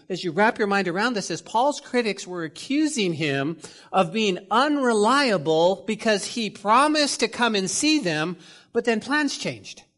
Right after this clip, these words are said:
And you can see where the devil begins to start messing with you. You can see where the enemy comes in. And now all of a sudden in Corinth, they're going, "You know, Paul said he was gonna come.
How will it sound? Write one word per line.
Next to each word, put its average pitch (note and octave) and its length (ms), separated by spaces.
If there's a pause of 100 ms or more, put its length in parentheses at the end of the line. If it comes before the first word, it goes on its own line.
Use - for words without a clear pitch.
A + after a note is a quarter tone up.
(1700)
And A3+ 200
you F#4+ 200
can D#4 220
see D#4 380
where A#3 140
the A3 120
devil C4+ 340
begins B3 380
to C4 100
start A3 340
messing A3+ 540
with F#3 200
you. G#3+ 100
You A#3+ 180
can F#4 160
see D4 180
where C4 140
the B3+ 160
enemy B3 280
comes A#3 380
in. A#3+ 420 (280)
And G#3 120
now B3 200
all C#4+ 180
of B3+ 80
a B3 60
sudden A#3 520
in C4 300
Corinth, B3 440
they're A3 80
going, G3+ 240
"You F#3+ 100
know, G#3+ 120
Paul A3 260
said A#3+ 180
he A3+ 100
was A3 140
gonna F3+ 180
come. A#3+ 500